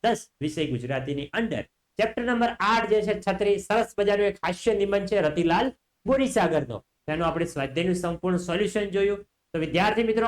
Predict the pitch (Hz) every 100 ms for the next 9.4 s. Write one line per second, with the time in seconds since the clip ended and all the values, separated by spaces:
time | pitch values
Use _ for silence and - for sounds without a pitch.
0 | - 190 202 202 202 202 202 190 180 -
1 | 208 226 220 214 214 214 214 - 135 208
2 | 208 214 214 214 190 202 - _ - 180
3 | 247 220 117 123 160 - 185 180 185 185
4 | 185 185 180 175 175 _ _ 151 190 190
5 | 214 135 143 180 214 - - 165 196 202
6 | 214 - 143 156 - 233 214 214 214 202
7 | 170 175 156 196 240 233 202 190 175 127
8 | 127 131 127 190 277 - _ - 139 240
9 | 240 - 160